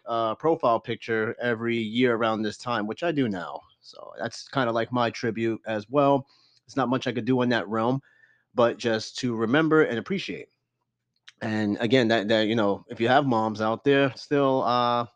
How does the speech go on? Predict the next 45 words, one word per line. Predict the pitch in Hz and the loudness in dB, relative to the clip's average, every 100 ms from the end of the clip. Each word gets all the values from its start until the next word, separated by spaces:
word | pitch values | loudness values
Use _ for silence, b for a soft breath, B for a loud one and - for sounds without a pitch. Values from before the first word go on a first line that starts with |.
| _ _ _ - b b b b _ - | _ _ _ -20 b b b b _ 0
definitely | 139 208 - 262 254 254 247 240 233 | 2 4 2 2 4 2 2 0 -2
hol-, | 185 165 143 | 0 0 0
you | 147 | 0
know, | 135 | 0
take | 156 160 | 0 0
advantage | 156 156 143 | 2 2 2
of | |
them | 147 | 2
while | 139 135 | 2 2
they're | 127 | 0
here. | 123 120 107 90 | -2 -2 -4 -4
You | 90 | -6
know, | 107 117 | -4 -2
don't | 127 | -2
take | 131 117 | -4 -6
'em | 107 | -6
for | 107 | -4
granted. | 113 110 107 b b b b - | -2 -2 -4 b b b b -6
Uh, | 123 120 | -2 2
I | 143 | 4
was | 170 127 | 2 2
raised | 135 127 110 | 2 0 0
by | 120 | 0
my | 120 117 - | 2 0 0
aunt, | 120 120 - _ | 0 0 -4 _
um, | 113 110 110 107 104 | -2 0 0 -2 -2
pretty | 147 147 | -2 0
much | 131 113 - - _ _ | 0 -2 -6 -12 _ _
my | - 127 127 | -6 -2 -2
entire | 120 139 127 123 | -2 0 0 0
upbringing, | 123 113 123 120 | -2 -2 -2 -2
and | 113 | -2
I | 123 | -2
think | 135 127 | -4 -8
she | - | -8
did | 120 | -8
a | 117 | -8
fantastic | - 127 120 127 139 131 107 90 | -6 -8 -6 -4 -4 -4 -10 -10
job, | 101 98 98 87 _ - | -6 -4 -4 -8 _ -8
uh, | 104 101 95 | -4 -2 -4
raising | 95 120 113 110 | -6 -8 -6 -8
me | 113 117 104 | -4 -4 -2
and | 113 113 | -4 -2
my | 101 | -4
brother. | 95 123 135 123 117 | -2 0 0 0 -2